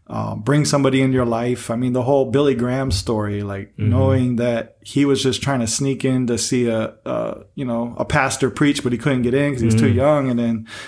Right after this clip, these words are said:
Speaker 1: the, there's a guy outside who cleaned shoes who snuck him in.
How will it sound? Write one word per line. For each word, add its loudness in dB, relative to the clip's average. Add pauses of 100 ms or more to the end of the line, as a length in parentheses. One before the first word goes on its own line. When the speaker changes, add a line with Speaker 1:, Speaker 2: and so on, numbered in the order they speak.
(220)
Speaker 1:
the, -4
there's -2
a -2
guy 2
outside 0
who -4
cleaned -4
shoes -2
who -8
snuck -6
him -6
in. -4